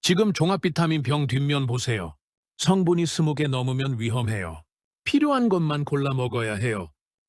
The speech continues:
비타민 D 부족하면 비타민 D만, 철분 부족하면 철분만, 그것도 병원에서 검사 받고요. 혹시 종합 비타민이랑 다른 약 같이 드시는 분,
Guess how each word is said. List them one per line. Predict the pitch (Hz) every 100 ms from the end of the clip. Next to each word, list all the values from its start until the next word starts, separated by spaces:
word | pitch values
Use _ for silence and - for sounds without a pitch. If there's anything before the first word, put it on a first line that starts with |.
| _
비타민 | 165 202 190 175
D | 151
부족하면 | 135 143 127 135 127 113
비타민 | 135 143 135 131
D만, | 120 120 170 151 85 - _ -
철분 | 196 175 170 139
부족하면 | 143 139 131 127 123
철분만, | 117 139 123 113 139 190 98 - _ _ _ -
그것도 | 214 202 294 233
병원에서 | 170 156 156 147 131 151
검사 | - 143 143 135
받고요. | 127 - 127 92 - _ _ _ _
혹시 | 262 - 262
종합 | 170 196 202
비타민이랑 | 190 180 185 180 175 180 180
다른 | 139 160 160
약 | 156 -
같이 | 139 170
드시는 | 143 135 151 147
분, | 143 190